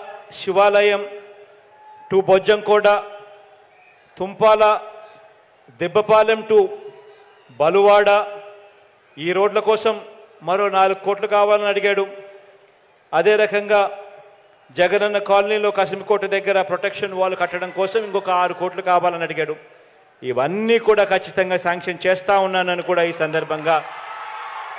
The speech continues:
మీ అందరి సమక్షంలో తెలియజేస్తా ఉన్నాను. ఇక మంచి చేసే ఈ బటన్ నొక్కే కార్యక్రమానికి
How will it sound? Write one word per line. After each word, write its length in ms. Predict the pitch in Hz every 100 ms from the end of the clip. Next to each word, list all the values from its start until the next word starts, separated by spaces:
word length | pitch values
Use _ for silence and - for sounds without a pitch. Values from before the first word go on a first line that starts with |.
| - 127
మీ 140 | 147
అందరి 340 | 156 175 190 185
సమక్షంలో 560 | 170 160 160 170 160
తెలియజేస్తా 720 | 175 160 147 143 135 - - 131
ఉన్నాను. 260 | 123 120 117 - - - _ _ _ _ _
ఇక 80 | 127
మంచి 300 | 123 131 135
చేసే 280 | 151 151 160
ఈ 160 | 151
బటన్ 340 | 139 135 147 156
నొక్కే 240 | 156 160
కార్యక్రమానికి 720 | 151 147 147 156 151 160 165